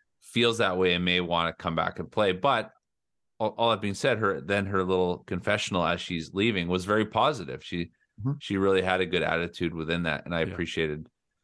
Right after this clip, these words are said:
Speaker 1: uh, hearing what she said. But yeah, that just reminded me of a bit of Brennan's game. And, um, and speaking of past players, got a shout out to London Steve, who called me up and said, "I wasn't mentioned last week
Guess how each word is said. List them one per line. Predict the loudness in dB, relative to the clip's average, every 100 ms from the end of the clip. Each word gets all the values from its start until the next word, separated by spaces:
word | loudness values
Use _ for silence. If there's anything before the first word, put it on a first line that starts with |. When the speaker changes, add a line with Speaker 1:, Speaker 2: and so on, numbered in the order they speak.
| _ _ _
Speaker 1:
uh, | -6 -4
hearing | 0 0 0
what | -2
she | -6 -6
said. | 0 2 2
But |
yeah, | 2 2
that | 0
just | -2 -2
reminded | 0 2 2
me | 0
of | -2 -4
a | -2
bit | 0
of | 2 2
Brennan's | 0 0 -2
game. | 0 2 0
And, | -2 -6 _ _ _ _ _ -8
um, | -2 0 -2 -4
and | -4
speaking | -2 0 0
of | 2
past | 0 -2 0
players, | 2 2 2
got | 0 0
a | -6
shout | -2 2
out | 2 -2
to | -2
London | -2 -2 -6
Steve, | -4 -2 0 -2
who | -2 -4
called | -2 0 2 2
me |
up | 0 -2
and | -4
said, | -2 -2 -2
"I | 0
wasn't | 0 0 -2
mentioned | -2 0 -2 -2
last | -2 -4 -4
week | -4 -6